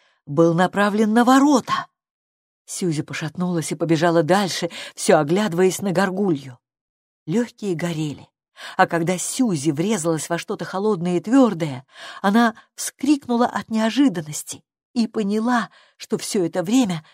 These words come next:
задерживала дыхание. Сьюзи резко повернулась, готовая отпрыгнуть и спастись. Над ней нависла статуя рыцаря, рот которого застыл в немом крике. Девочка опустила голову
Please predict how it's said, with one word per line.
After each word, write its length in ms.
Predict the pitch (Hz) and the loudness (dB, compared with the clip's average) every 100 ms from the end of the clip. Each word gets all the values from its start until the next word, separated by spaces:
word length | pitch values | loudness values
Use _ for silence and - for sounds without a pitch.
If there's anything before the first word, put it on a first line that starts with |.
| - | -12
задерживала 720 | 165 180 151 175 156 165 156 | -6 -4 -2 -4 -4 -6 -6
дыхание. 640 | 147 170 170 151 131 165 _ _ _ _ _ - | -6 -6 -6 -8 -10 -20 _ _ _ _ _ -8
Сьюзи 300 | - 180 170 | -2 2 2
резко 320 | 160 175 - | 2 -2 -8
повернулась, 580 | - 170 175 190 185 170 | -4 -2 0 0 0 0
готовая 400 | 151 160 196 175 | 0 0 0 0
отпрыгнуть 600 | 170 - 226 175 170 160 - - - | -2 -4 -4 -4 -6 -8 -14 -20 -8
и 100 | 208 | -6
спастись. 800 | - 208 - - 151 - - - _ _ _ - | -6 -8 -10 -10 -10 -10 -10 -14 _ _ _ -6
Над 240 | 156 139 | -4 -4
ней 220 | 156 147 | -4 -4
нависла 560 | 143 151 139 170 - 165 | -4 -4 -2 -4 -4 -6
статуя 580 | 139 - 151 147 160 151 | -6 -6 -6 -4 -2 -2
рыцаря, 680 | 147 196 160 - 156 - - _ _ - | -2 -6 -6 -8 -8 -10 -16 _ _ -8
рот 320 | 156 156 143 | -2 -2 -4
которого 440 | 156 143 151 143 | -8 -4 -4 -2
застыл 420 | 147 151 - 175 | -4 -4 -2 -2
в 80 | 143 | -2
немом 360 | 151 156 160 143 | -2 0 -2 -4
крике. 580 | - 147 175 165 - _ _ _ _ _ _ _ _ 214 | -10 -8 -8 -10 -20 _ _ _ _ _ _ _ _ -10
Девочка 460 | 190 180 175 - | -8 -6 -8 -8
опустила 420 | 170 190 - 190 | -8 -8 -6 -4
голову 500 | 185 214 226 185 170 | -2 0 0 -2 -6